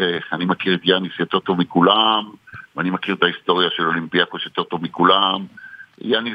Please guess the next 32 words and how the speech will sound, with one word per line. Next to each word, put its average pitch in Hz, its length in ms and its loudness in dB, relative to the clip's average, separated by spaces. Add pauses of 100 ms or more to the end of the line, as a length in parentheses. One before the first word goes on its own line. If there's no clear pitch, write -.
בא 101 120 2
ל-, 107 80 -4
ל-, 90 480 -2 (100)
ל-, 85 280 2
ל-, 82 280 2
לאולימפיאקוס 85 760 0
שכבר 80 280 0
הייתה 80 240 0
שושלת 90 560 -2
שלקחו 87 440 -2
שני 90 220 2 (100)
גביעי 87 180 6
אירופה 85 400 6
רצופים, 80 540 0 (380)
וכשבקבוצה 85 720 2
שלך 92 180 -4 (120)
יש 95 120 -6
את 92 60 -6 (120)
ספנוליס, 95 480 2 (100)
ובקבוצה 82 420 2
שלך - 140 -6 (180)
יש - 80 -6
את 87 120 -8
פרנטזיס, 87 580 -2 (440)
בשיא 87 260 -2
כושרם, 113 560 0 (300)
קשה - 280 2
מאוד 110 280 4
לקלקל 101 500 0
את - 60 -20
ההגעה 90 440 4
ל-, 90 40 -2